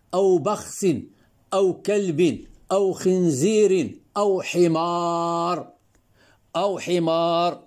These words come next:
ونحن سبق ورأينا ابن تيمية رحمه الله يصف ابن المنجس الحلي بالحمار،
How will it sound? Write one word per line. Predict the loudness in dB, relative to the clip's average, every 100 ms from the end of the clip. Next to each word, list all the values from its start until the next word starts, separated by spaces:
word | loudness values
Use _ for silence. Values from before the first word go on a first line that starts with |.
| -2
ونحن | 0 0 -2 0
سبق | 0 -2 -2 0
ورأينا | 2 2 0 0 0 0 -2
ابن | -4 -2 0
تيمية | 0 0 2 2
رحمه | 2 0 0 0
الله | 2 0 0
يصف | 0 0 -2
ابن | 0 0
المنجس | 2 2 2 2 0 -2 -2
الحلي | -4 -4 -2 -2
بالحمار، | 0 -2 -2 0 2 0 -2